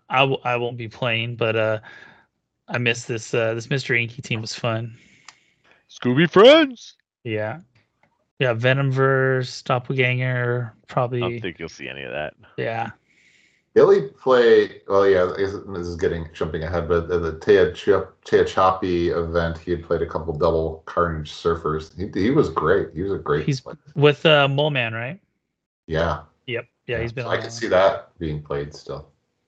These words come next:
Speaker 1: Uh, uh, Mystique's, it's, it's not a good time for Mystique's.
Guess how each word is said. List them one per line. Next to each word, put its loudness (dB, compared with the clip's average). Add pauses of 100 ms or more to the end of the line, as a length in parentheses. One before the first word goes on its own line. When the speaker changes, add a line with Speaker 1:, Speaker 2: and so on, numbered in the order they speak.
(420)
Speaker 1:
Uh, 0
uh, 2
Mystique's, -8
it's, -12
it's -16
not 0
a -2
good -2
time -2
for -6
Mystique's. -4